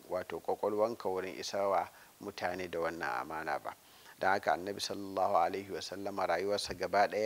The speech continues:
ya rayu ne a matsayin amintacce. Wannan sifa tana tare da shi domin ya san cewa yana ɗauke da wani amana ne mai nauyi wanda aka ɗaura a kafaɗunsa,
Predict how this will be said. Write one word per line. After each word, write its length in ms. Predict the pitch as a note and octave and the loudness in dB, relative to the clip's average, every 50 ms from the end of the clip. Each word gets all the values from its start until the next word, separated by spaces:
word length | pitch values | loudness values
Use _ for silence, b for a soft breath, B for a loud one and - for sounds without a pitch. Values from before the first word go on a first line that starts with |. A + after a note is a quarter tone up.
| A2 A2 | 4 6
ya 160 | A2 A#2 A#2 | 8 8 8
rayu 260 | A2+ G#2 G2+ G#2+ A2 | 8 8 6 4 0
ne 120 | A2 G#2+ | 0 0
a 120 | F#2+ D#2+ - | 2 2 2
matsayin 480 | G#2+ A2+ G#2+ - F2+ G2+ A#2 A#2+ A#2 - - | 0 -2 -2 -2 -2 -2 -2 -2 -4 -4 -2
amintacce. 800 | - G2+ A2+ A2+ A2+ A2 G#2+ - - C#3 - - - D3 C3 - B B B B B B B - | -2 0 0 -2 -4 -4 -2 2 4 4 4 4 0 0 0 0 B B B B B B B 4
Wannan 300 | - C#3+ D3+ D3 C#3 B2+ | 4 6 6 6 4 2
sifa 320 | - - B2 - A#2+ G#2+ - | 2 -2 2 4 4 4 6
tana 240 | - A#2+ A2+ G#2+ G2+ | 4 2 4 4 2
tare 300 | - A2 F#2 G2 G#2 A2 | 4 4 2 4 4 2
da 140 | G#2 G#2+ G2+ | 0 0 -2
shi 260 | - - - F#2 F2 - B B B B B B - | -2 -2 -4 -4 -6 -14 B B B B B B -12
domin 460 | G#2 G2+ A2+ A2 A2+ B2 B2+ C3 C3 C3 | -2 2 2 2 2 2 0 0 0 4
ya 160 | C3 C3 C3 | 6 8 8
san 220 | B2+ - C#3+ C3+ C3 | 8 6 4 4 2
cewa 420 | - - - C#3 B2 A#2 A2 A2 | -2 -2 0 2 6 8 8 8
yana 180 | A#2+ B2 A#2+ A2 | 8 6 4 2
ɗauke 320 | A2 - G2+ G#2 - A#2+ A2 | 2 2 -2 -2 -2 -2 0
da 120 | A2 A2 | 2 2
wani 180 | G#2+ A2 A2+ - - - | 2 2 2 -2 -4 -4
amana 440 | G3 - - G#2+ A2 A2 G#2+ G#2 G#2 | -6 -2 0 0 0 0 0 0 0
ne 140 | G#2 G#2+ A2 | -2 -2 -2
mai 220 | A2 G#2+ G#2+ G#2 G#2 | -2 -2 -2 -2 2
nauyi 420 | A2+ B2 B2+ B2+ B2+ B2+ A#2 G#2+ B B B B B B - | 4 4 6 6 4 2 0 -2 B B B B B B -2
wanda 300 | G#2 A2 A#2 A2+ G#2 E2 | 0 0 2 4 4 4
aka 200 | F2+ - - - | 4 4 0 -4
ɗaura 500 | - - A2+ A#2 A#2 A#2+ A#2 A2 G#2 - - | 0 0 0 2 4 6 8 8 8 8 6
a 60 | - | 4
kafaɗunsa, 800 | - - F#2+ F#2+ - - F2+ - A2 B2 - - - G#2 - | 4 4 4 4 4 4 0 0 2 0 2 2 0 -2 -2